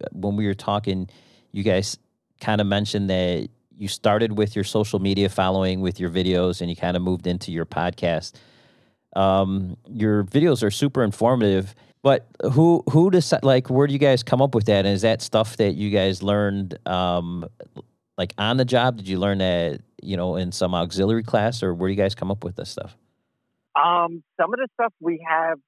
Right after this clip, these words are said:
Speaker 2: friends that give us ideas, and then other stuff, like, we do research, and then, like, we,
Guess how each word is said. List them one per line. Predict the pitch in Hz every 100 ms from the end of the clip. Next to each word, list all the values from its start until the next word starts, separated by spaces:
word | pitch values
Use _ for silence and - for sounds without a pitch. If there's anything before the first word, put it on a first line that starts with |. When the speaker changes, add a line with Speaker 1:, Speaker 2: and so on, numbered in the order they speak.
| _ _ _
Speaker 2:
friends | 180 180 190
that | 170 139
give | 151
us | 143
ideas, | 135 131 113 135 147 190 202 _ _ _ _ -
and | 151
then | 147 143
other | 143 160 151
stuff, | 170 147
like, | 147 123
we | 131
do | 135 117
research, | 147 175 - 170 170 -
and | 135
then, | 131
like, | 127 -
we, | 123 120